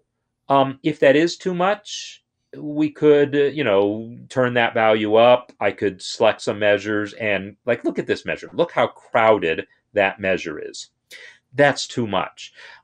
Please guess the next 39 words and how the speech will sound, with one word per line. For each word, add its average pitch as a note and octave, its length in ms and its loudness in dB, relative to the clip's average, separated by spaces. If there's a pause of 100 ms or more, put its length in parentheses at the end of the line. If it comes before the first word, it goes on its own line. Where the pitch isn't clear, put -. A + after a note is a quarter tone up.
I D#3 200 4
think C3+ 360 -2
that's, - 600 0 (540)
we C3 160 0
went A2+ 240 0
too A2+ 180 -8
far. D#2+ 520 -6
I G#2 140 4
went G2+ 220 0
too F#2+ 180 -10
far. D2 360 -8 (320)
So - 160 -6
I'm C3+ 140 0
gonna D3 120 -2
go A#2 140 2
back G#2+ 240 2
to A2+ 80 -10
format, G#2 540 -2
style, F#2 680 2 (1200)
and G#2+ 180 -2
I'm A2+ 120 0
gonna B2 280 2 (140)
see B2+ 280 -2
if - 220 -2 (160)
changing A#2+ 520 -6
the G#2 80 -4
minimum G#2+ 400 -4
note G#2 240 0
distance G2 720 -8 (600)
to - 80 -14
one G2+ 180 -4
point G2 280 -8
two F2+ 200 -8
five, F#2+ 1200 -2
well, G2 120 0
that G#2+ 160 2
changed F2+ 400 -2
a E2+ 40 2
lot, F2 540 4